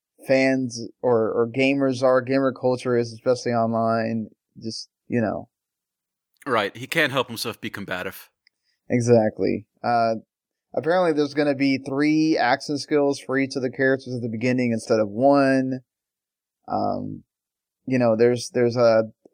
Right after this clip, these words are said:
Speaker 1: some of the weapons are gonna have an alternate fire mode now. Uh, you can press a button to instant refill on your ammunition from the vending machines now instead of having to go out and buy it.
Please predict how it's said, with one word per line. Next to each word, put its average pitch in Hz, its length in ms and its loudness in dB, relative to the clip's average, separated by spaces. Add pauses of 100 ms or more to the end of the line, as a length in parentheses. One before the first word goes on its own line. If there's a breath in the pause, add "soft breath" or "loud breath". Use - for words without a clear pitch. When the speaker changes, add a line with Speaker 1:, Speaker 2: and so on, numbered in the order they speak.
Speaker 1:
some 165 180 2
of 160 60 2
the 143 80 6
weapons 131 360 2
are 131 60 2
gonna 123 140 4
have 123 120 2
an 117 80 2
alternate 110 480 0
fire 135 300 6
mode 127 320 2
now. 123 720 -2 (720)
Uh, - 240 -8 (120)
you 135 220 2
can 123 560 2 (220)
press 165 240 2
a 180 80 4
button 135 400 2
to 131 80 -2
instant 131 440 0
refill 135 720 0 (800)
on 117 240 2
your 110 500 -2
ammunition 131 800 0
from 120 100 0
the 117 60 -2
vending 123 280 0
machines 127 460 -4
now 127 300 -2
instead 113 240 -2
of 113 80 0
having 113 400 -2
to 101 280 -4 (680)
go 113 120 2
out 110 140 2
and 104 100 -8
buy 107 300 0
it. 117 300 0